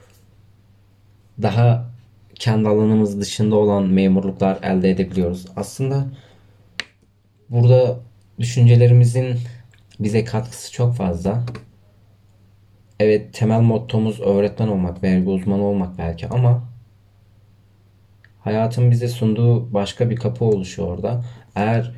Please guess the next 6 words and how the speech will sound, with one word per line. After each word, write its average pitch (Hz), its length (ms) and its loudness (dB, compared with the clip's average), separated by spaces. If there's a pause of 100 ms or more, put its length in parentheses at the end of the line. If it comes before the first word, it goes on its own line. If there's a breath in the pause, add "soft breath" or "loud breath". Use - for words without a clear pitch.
(240 loud breath)
siz 120 360 0 (180)
o 113 340 0 (1200)
düşünce 120 380 0
kalıbına 110 380 0
girmeseydiniz, 95 920 0
yani 95 460 0